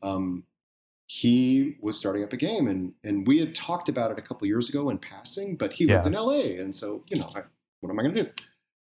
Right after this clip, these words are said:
Speaker 1: And so to, because of covid, he started a game that was played on Zoom.
Speaker 2: Yeah.
Speaker 1: And he's like, "Would you like to play?" I was like, "Of course." So, um, it was, it's,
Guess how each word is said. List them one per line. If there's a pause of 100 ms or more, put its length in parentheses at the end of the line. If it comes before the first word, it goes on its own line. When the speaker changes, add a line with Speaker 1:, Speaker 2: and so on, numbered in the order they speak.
(140)
Speaker 1:
And
so
to,
because
of
covid,
he
started
a
game
that
was
played
on
Zoom. (320)
Speaker 2:
Yeah. (240)
Speaker 1:
And
he's
like,
"Would
you
like
to
play?"
I
was
like,
"Of
course." (140)
So, (560)
um, (400)
it
was,
it's,